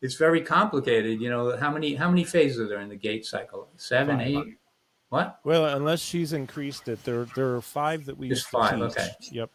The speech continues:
Speaker 1: I don't know
Speaker 2: yep.
Speaker 1: why I said eight.
Speaker 2: And,
Speaker 1: Five.
Speaker 2: you know, I don't,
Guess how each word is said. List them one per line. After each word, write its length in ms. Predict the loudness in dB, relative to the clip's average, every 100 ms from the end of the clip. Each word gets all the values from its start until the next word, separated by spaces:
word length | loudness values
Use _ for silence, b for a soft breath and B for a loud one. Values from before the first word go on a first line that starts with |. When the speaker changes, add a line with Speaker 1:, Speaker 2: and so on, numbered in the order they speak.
| -8
Speaker 1:
I 40 |
don't 60 | 0
know 60 |
Speaker 2:
yep. 40 | 4
Speaker 1:
why 80 | 4
I 20 |
said 220 | 2 0
eight. 260 | 0 0 -4 -10 -12 _ _ _ _ _
Speaker 2:
And, 80 | -4
Speaker 1:
Five. 280 | 0 0 0
Speaker 2:
you 140 | -2
know, 240 | 0 -2 -4 _ _ -6
I 100 | -4
don't, 220 | -4